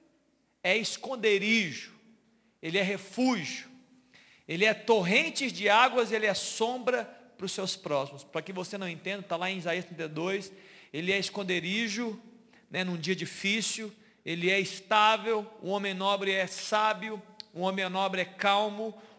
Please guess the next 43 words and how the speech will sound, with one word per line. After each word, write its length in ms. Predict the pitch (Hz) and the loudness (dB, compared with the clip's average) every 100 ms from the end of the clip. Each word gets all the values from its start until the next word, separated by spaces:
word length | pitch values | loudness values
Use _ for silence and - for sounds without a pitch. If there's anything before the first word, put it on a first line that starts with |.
| - | -6
o 60 | |
homem 240 | 185 190 190 | -4 -4 0
no-, 320 | 190 202 185 | 2 2 2
o 60 | |
homem 200 | 196 214 | -2 -2
nobre, 500 | 196 196 214 185 170 - - - | -2 2 2 2 -2 -4 -12 -8
ele 160 | 175 | -6
gera 260 | 165 202 196 | 0 2 2
paz 480 | - - 214 233 190 | 0 0 2 2 -2
no 100 | 196 | -6
ambiente, 680 | 175 170 190 214 - - - - - | -4 0 0 0 -6 -12 -16 -20 -4
ele 220 | 202 220 | -2 -2
nutre 800 | 226 226 262 311 330 - 233 180 | -4 0 4 4 2 -2 -4 -4
o 120 | 180 | -4
ambiente. 520 | 190 175 165 143 - - | -4 -2 -4 -6 -10 -6
Esse 260 | 185 185 | -6 -6
é 40 | 190 | -6
o 20 | |
homem 180 | 190 185 | -6 -8
nobre. 320 | 139 113 - - _ _ _ _ _ _ _ _ _ _ | -6 -8 -10 -20 _ _ _ _ _ _ _ _ _ _
O 20 | _ | _
que 100 | 170 | -12
foi, 220 | - 247 | -4 -2
Lucas? 320 | 202 135 123 - _ _ _ _ | -2 -10 -16 -20 _ _ _ _
Você 140 | - | -12
quer 120 | 160 | -10
falar 160 | 147 170 | -4 -4
comigo? 320 | 156 160 156 151 | -4 -8 -10 -8
Não, 160 | 156 | -10
você 160 | - 180 | -8 0
falou 220 | 202 202 | 2 2
alguma 160 | 240 254 | 0 2
coisa 220 | 254 233 | 0 0
que 60 | |
eu 80 | 262 | -4
vi 80 | 240 | -2
sua 160 | 226 247 | -4 2
boca 240 | 254 262 233 | 4 4 2
abrindo 340 | 220 233 240 | 0 0 0
aí. 260 | 214 127 - - - - _ _ _ _ _ _ _ | -2 -4 -10 -20 -20 -20 _ _ _ _ _ _ _
Ah, 260 | - 151 147 | -12 -4 -4
tá 220 | 143 123 | -4 -10
certo. 500 | 131 - 123 - - | -10 -16 -18 -20 -20